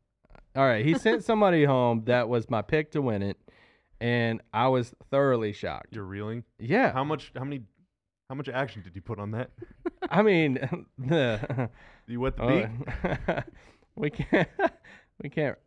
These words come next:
Speaker 1: can we reference the odds on here? <laughs>
Speaker 3: It's not about sports.
Speaker 1: Mm-hmm.
Speaker 3: I don't know. Chopper, what do you think?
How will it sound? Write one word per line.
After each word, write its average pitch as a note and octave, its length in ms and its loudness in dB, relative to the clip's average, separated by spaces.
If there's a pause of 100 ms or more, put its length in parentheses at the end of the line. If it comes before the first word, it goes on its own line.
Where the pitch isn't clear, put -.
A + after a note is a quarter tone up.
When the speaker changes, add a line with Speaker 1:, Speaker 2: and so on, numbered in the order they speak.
(100)
Speaker 1:
can C#3+ 140 2
we D#3+ 80 4
reference C#3+ 520 2
the A#2+ 280 -4
odds D#3+ 360 -2
on F3+ 200 -2
here? D3+ 500 -6
<laughs> - 60 -20 (580)
Speaker 3:
It's A#2 160 -8
not E3+ 160 2
about C#3 260 0
sports. A#2+ 400 -6
Speaker 1:
Mm-hmm. B2+ 120 -8 (200)
Speaker 3:
I C3 100 2
don't D3 100 0
know. A#2 80 -6
Chopper, C#3 340 -4
what D3+ 80 -4
do C#3+ 60 -2
you C3+ 60 -6
think? A#2 280 -12